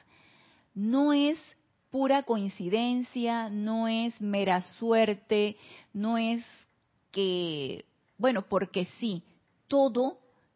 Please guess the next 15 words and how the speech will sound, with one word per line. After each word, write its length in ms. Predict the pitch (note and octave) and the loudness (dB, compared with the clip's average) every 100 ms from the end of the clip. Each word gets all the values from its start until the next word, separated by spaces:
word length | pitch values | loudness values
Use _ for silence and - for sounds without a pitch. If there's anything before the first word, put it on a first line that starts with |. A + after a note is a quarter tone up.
| _ | _
tiene 500 | G#3 G#3+ G#3 A3+ - - | -4 -2 0 -4 -6 -6
un 180 | G3 G3 | -4 -4
efecto 720 | F#3+ - F#3 D#3 - E3 F3 - - | -4 -4 -2 -2 -4 -8 -8 -8 -4
por 180 | F3+ | -2
una 180 | F3+ F#3+ | -2 -4
causa 500 | - F#3 F3+ F3+ G3 | -2 0 0 -2 -6
enviada. 760 | F#3+ E3+ D3 C#3 A#2+ A2+ - - - - - _ | -6 -6 -6 -2 0 -2 -8 -12 -20 -20 -20 _
O 20 | |
sea, 180 | - - | -8 -6
en 240 | - G#3 G3+ _ | -2 -2 -4 _
todo 340 | D#4 D#4+ D#4+ E4 | 2 4 4 2
donde 260 | C4+ A3 | 2 -2
nosotros 440 | F#3 A3+ A#3 B3+ C#4+ | -2 -2 -2 -2 0
nos 200 | A#3 B3+ | 0 0
relacionamos, 1080 | G3+ D#3 E3+ - D3+ E3+ D3 C3+ D3+ - | 0 0 -2 -4 -2 0 0 -2 -10 -12